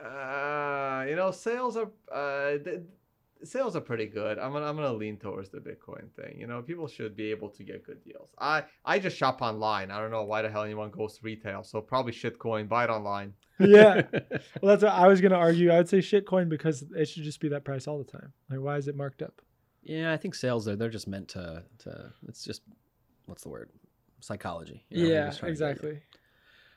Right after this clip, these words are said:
Speaker 3: All right, what do we got next? Um, come on, Russell, I need help with this.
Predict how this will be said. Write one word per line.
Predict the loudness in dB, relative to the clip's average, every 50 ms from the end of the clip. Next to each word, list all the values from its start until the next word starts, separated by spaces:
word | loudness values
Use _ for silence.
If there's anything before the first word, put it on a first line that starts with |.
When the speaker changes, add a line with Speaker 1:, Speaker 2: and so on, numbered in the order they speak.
| _ _ -10
Speaker 3:
All | -8 -6
right, | -6 -6 -4
what | -2 0
do | 0
we | 0
got | 0 0 -2 -2
next? | -4 -6 -4 -6 -6 -8 -12 -14 -14 -14 -14 -16 -16 -18 -16
Um, | -10 -8 -8 -8 -6 -8 -8 -8 -6 -6 -6 -6 -6 -6 -6 -8 -8 -12 -16 -20 -20 -20 -20 _ _ _ _ _
come | -8 -8
on, | -6 -6
Russell, | -6 -6 -8 -8 -8
I |
need | -6 -6
help | -6 -6 -8 -8
with | -12 -12
this. | -12 -12 -12 -14